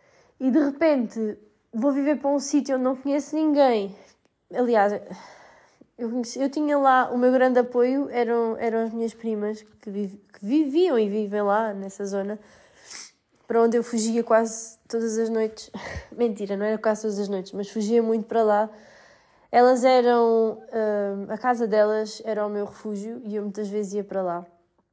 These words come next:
Hum, mas pronto, em relação a, à nossa relação, tava, ti-, passou uma fase muito complicada aí,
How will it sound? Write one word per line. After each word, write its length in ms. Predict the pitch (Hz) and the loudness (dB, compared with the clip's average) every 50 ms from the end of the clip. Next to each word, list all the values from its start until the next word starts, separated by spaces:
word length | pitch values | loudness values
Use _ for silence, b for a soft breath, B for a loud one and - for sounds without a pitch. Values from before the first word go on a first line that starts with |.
| _ _ _ _ _ _ _ _ _ _ _ _ - - _ _ - | _ _ _ _ _ _ _ _ _ _ _ _ -16 -16 _ _ -6
Hum, 580 | 190 175 170 170 170 175 180 175 175 175 175 175 - b b b b b b b b b b b b b b b b b b b b - | -4 -2 -2 -4 -4 -6 -8 -8 -10 -12 -14 -16 -20 b b b b b b b b b b b b b b b b b b b b -10
mas 120 | 226 214 | -8 -8
pronto, 280 | - 185 180 170 165 B B B B B B B | -6 -8 -8 -8 -8 B B B B B B B
em 40 | 226 | -2
relação 580 | 240 220 240 247 240 - 254 247 240 240 240 240 | 2 2 2 2 2 2 2 4 6 6 6 6
a, 800 | 240 240 233 233 233 226 226 226 220 214 214 208 214 208 - 214 | 6 6 4 4 4 4 2 2 2 2 0 0 0 0 0 -2
à 40 | |
nossa 340 | 220 262 349 359 349 - 254 | 0 0 0 -2 0 -2 -2
relação, 640 | 226 220 226 220 220 - 233 233 233 247 262 262 247 - - _ _ | -2 0 -2 -4 -2 -2 -2 0 0 0 0 -2 -4 -8 -14 _ _
tava, 460 | - 226 220 220 226 226 220 185 214 | -2 0 0 0 0 -2 -2 -2 -4
ti-, 200 | - - - - 220 | -6 -6 -8 -10 -6
passou 340 | - 233 240 - 262 240 | -4 -4 -2 2 2 2
uma 140 | 233 233 233 | 2 2 0
fase 280 | 233 254 233 226 233 247 | 2 4 4 4 4 2
muito 200 | 285 330 311 320 | 0 -2 -2 -2
complicada 600 | - 285 277 277 269 233 - 254 233 226 226 233 | -2 -2 -2 -2 -4 0 2 2 2 4 4 4
aí, 340 | 226 220 220 214 214 196 | 2 2 2 0 -4 -8